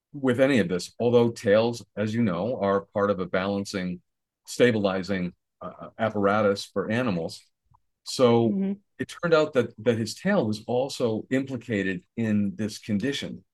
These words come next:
Speaker 1: And so the, the session was very, very intense. And, um,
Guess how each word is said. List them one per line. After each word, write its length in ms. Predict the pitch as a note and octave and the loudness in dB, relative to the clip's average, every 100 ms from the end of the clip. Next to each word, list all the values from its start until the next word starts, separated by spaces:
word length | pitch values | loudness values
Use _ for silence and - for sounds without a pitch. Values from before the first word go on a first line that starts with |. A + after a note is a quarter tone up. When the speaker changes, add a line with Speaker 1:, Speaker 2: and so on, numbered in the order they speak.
| _ _ _ _ _ | _ _ _ _ _
Speaker 1:
And 120 | B2+ | -4
so 360 | A#2+ C#3 B2 - _ _ B2 | 2 6 6 4 _ _ -2
the, 300 | A2+ D#3+ A2 | 2 2 0
the 80 | A#2+ | -2
session 360 | F#3 F#3+ G3 | 2 4 4
was 120 | D3 G2+ | 2 2
very, 320 | A2+ C#3+ D3+ | 4 6 6
very 240 | C#3+ C3+ | 4 2
intense. 540 | B2 A2+ E2+ F2 - _ _ - - - | -2 -4 -6 -6 -12 _ _ -18 -18 -4
And, 300 | A#2 A2 G#2+ | 2 4 4
um, 320 | G#2+ G2+ F#2 | 4 2 -2